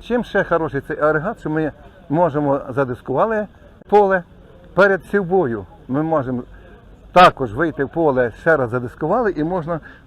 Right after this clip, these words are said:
ставити там ззаді навіску ще, і можна зразу і посіяти. Так що це агрегат для, е, дуже хорошого обробітку ґрунту. Так що, будь ласка,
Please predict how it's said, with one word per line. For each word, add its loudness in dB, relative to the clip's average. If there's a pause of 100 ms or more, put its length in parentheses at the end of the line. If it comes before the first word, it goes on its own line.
ставити 4
там -2
ззаді -2 (240)
навіску 0
ще, -6
і -6
можна -4
зразу -2
і -4
посіяти. -10 (640)
Так 0
що -6
це 0 (300)
агрегат 4 (600)
для, 2
е, -6
дуже -6
хорошого -6
обробітку -8 (280)
ґрунту. -6 (540)
Так -4
що, -10 (840)
будь -8
ласка, -4